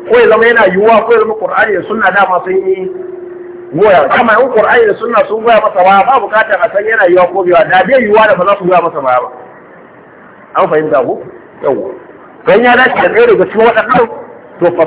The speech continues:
sahihun. Amma ya zama duka biyu bai dace da su ba. A ma'auni na shari'a bai dace ba. A ma'auni na wa-, na waƙin rayuwa bai dace ba, to fa fasid. Wannan abin da ka ƙudurta a zuciyarka nan barna ce.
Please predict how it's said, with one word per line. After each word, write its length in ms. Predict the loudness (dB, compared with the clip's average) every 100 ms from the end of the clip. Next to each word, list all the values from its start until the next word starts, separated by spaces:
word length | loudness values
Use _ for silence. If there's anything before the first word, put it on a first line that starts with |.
| -2
sahihun. 500 | -2 0 0 0 -4 -6 -8 -12 -20 -20 -8 -2
Amma 160 | 2
ya 100 | 2
zama 180 | 4 2
duka 340 | 0 0 0
biyu 200 | 2 2
bai 140 | 2 2
dace 280 | 2 2 0
da 80 | -2
su 140 | -2
ba. 180 | 0 0 0 -8 -12 -20 -20 -20 -20 -6
A 120 | -2
ma'auni 400 | 0 2 4 4
na 100 | 2 2
shari'a 280 | 2 2 2
bai 120 | 2
dace 280 | 0 0 0
ba. 140 | -2 -2
A 60 | -2
ma'auni 400 | 0 2 2 2
na 100 | 2
wa-, 240 | 2 2 -2 -16 -20 -20 -20 -12 -2
na 160 | 2
waƙin 640 | 4 2 2 0 0 -2 -4 -2
rayuwa 400 | 2 4 4 2
bai 160 | 2 2
dace 320 | 2 0 -2
ba, 80 | -4
to 100 | -4
fa 120 | -4 -2
fasid. 300 | -2 -2 -2
Wannan 240 | -4 0 0
abin 180 | 0
da 80 | -4
ka 80 | -6
ƙudurta 380 | -6 -8 -2 0
a 20 |
zuciyarka 360 | 0 -4 -4 -4
nan 160 | -6 -6
barna 300 | -8 -8
ce. 80 | -10